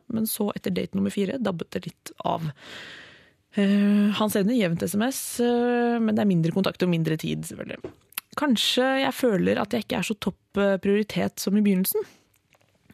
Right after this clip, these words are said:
Eh, jeg forstår at han har en type jobb som krever mye, og at når man kun er hjemme i helger,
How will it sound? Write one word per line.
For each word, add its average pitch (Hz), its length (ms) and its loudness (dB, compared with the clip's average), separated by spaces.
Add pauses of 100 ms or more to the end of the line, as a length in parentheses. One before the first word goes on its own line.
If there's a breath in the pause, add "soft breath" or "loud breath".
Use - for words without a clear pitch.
Eh, 190 420 -2
jeg 214 140 -4
forstår 214 420 -2
at 214 100 -6
han 214 140 0
har 196 160 0
en 208 80 0
type 190 240 -6
jobb 180 180 -4
som 190 140 -4
krever 175 320 -2
mye, 170 400 0
og 226 260 0
at - 120 -6
når 196 120 0
man 190 200 2
kun 180 200 -2
er 196 140 0
hjemme 185 160 0
i 190 60 2
helger, 185 300 0